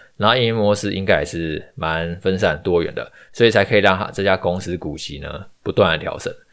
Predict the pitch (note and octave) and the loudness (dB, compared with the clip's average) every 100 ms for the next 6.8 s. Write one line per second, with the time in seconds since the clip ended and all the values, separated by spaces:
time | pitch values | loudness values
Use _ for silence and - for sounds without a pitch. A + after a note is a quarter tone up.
0 | _ _ G2+ G2+ D#3+ D3 C3 B2 C#3 C3 | _ _ -4 0 4 6 6 6 4 4
1 | A#2 A#2 G#2+ G#2 G#2 G2 E2+ F2+ F2+ E2 | 4 6 6 4 0 -2 0 0 2 0
2 | D#2 D#2 G#2+ F#2+ E2+ E2 E2 D#2 F#2 E2+ | -4 2 2 4 2 0 -4 0 2 2
3 | E2 D#2 D#2+ E2 G2 - - - - B2 | -2 -6 -4 -4 -4 -14 -20 -10 2 6
4 | A#2+ A2+ A2 G#2 F2 G2+ C#3+ D3+ B2 G#2+ | 6 6 4 2 0 4 6 6 4 2
5 | A#2+ A2+ A#2 A2+ G2 - F2+ G2+ E2+ D2+ | 0 2 2 2 0 -2 -2 2 2 0
6 | D2 - A#2+ F2 F2 F#2 E2+ - | -6 6 8 8 6 4 2 -2